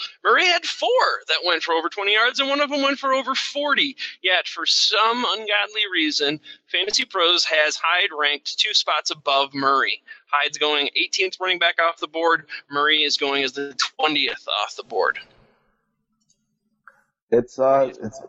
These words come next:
Speaker 2: it's telling, telling tales right there for sure. I, uh... I'm a Niner fan. I don't know what to think of Carlos Hyde.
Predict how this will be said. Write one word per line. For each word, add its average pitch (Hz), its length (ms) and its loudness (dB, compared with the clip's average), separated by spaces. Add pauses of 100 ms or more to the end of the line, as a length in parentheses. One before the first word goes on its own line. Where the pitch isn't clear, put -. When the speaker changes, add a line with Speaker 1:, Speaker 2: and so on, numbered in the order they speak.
(160)
Speaker 2:
it's 123 180 2
telling, 151 580 2
telling 165 340 2
tales 165 360 4
right 120 220 0
there 107 220 2
for 104 120 -8
sure. 117 460 2 (340)
I, 110 280 2
uh... 120 340 4 (1700)
I'm 123 140 0
a 139 40 0
Niner 139 280 2
fan. 113 440 2 (400)
I 113 100 2
don't 127 160 4
know 127 120 4
what 123 180 4
to 117 60 -10
think 123 300 0
of 110 80 -14
Carlos 117 420 4
Hyde. 110 400 4